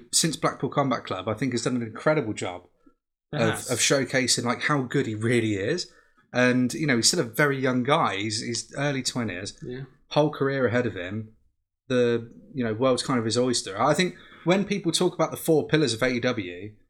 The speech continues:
Speaker 1: and you talk about M J F, Darby Allin, Jungle Boy, Sammy Guevara, if you look at, like, a new generation,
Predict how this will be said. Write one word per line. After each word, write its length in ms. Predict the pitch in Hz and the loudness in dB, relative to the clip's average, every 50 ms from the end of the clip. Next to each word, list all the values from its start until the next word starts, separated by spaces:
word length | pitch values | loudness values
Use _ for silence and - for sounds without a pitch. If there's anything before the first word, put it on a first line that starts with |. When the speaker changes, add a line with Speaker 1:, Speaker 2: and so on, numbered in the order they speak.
| _ _ - | _ _ -10
Speaker 1:
and 100 | 123 113 | -6 -6
you 60 | 117 | -4
talk 220 | - 143 131 - - | -2 -2 -2 -4 -4
about 320 | 107 - 117 110 110 117 | -2 -2 0 0 0 0
M 140 | 120 127 123 | 0 -2 0
J 220 | 120 123 120 120 | 0 0 0 0
F, 240 | 120 120 113 113 - | -2 -2 -4 -6 -4
Darby 320 | - 127 120 117 - 120 | -2 -2 -2 -2 -2 -4
Allin, 480 | 117 113 110 113 113 110 110 110 107 - _ - | -4 -4 -2 -4 -4 -4 -4 -6 -8 -12 _ -6
Jungle 300 | - 135 123 110 107 110 | -2 -2 -2 -2 -2 -2
Boy, 260 | - 120 113 113 110 | 0 0 2 2 2
Sammy 300 | 107 - 131 117 113 107 | 0 0 0 -2 -4 -4
Guevara, 580 | - 110 101 117 117 117 113 101 98 95 98 - _ _ _ _ _ _ _ _ _ _ _ _ _ _ _ _ _ _ _ _ _ _ _ _ _ - | -4 -4 -2 -2 0 0 0 -2 -4 -6 -8 -14 _ _ _ _ _ _ _ _ _ _ _ _ _ _ _ _ _ _ _ _ _ _ _ _ _ -2
if 160 | - 135 - - | -2 0 0 2
you 100 | 160 160 | 0 2
look 180 | 165 156 - | 2 2 2
at, 80 | 175 135 | 0 -2
like, 140 | 143 - - | -2 0 0
a 60 | 127 | 2
new 240 | 123 127 135 139 139 | 4 4 4 4 4
generation, 800 | 131 - 135 120 110 107 107 104 101 - - 117 107 104 107 | 4 2 2 4 2 2 2 0 0 -2 -2 -2 -4 -4 -6